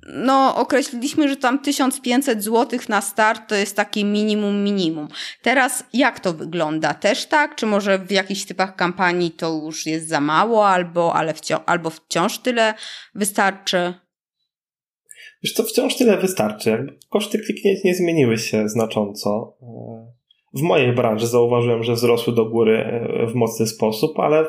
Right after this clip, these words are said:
Speaker 2: patrząc po swoich klientach, e, jakby nie widzę tego, że ceny za kliknięcia wzrosły.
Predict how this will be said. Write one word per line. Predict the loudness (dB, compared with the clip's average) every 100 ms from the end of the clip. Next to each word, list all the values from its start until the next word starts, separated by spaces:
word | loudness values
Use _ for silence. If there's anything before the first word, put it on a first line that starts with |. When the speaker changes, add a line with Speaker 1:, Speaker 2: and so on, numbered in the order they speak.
| -4 _ _ -6 -2
Speaker 2:
patrząc | -2 0 0 0
po | -4
swoich | 0 0 0
klientach, | 0 0 2 -2 -2 -6
e, | -4 -4 -6 _ _ _ _
jakby | -2 -2 -2
nie | -2 2 2
widzę | 2 0
tego, | 0 0 2
że | 4 4 2
ceny | 0 2
za | 2 0
kliknięcia | -2 -2 0 2 -2
wzrosły. | 0 -2 -2 -4 -4 -4 -4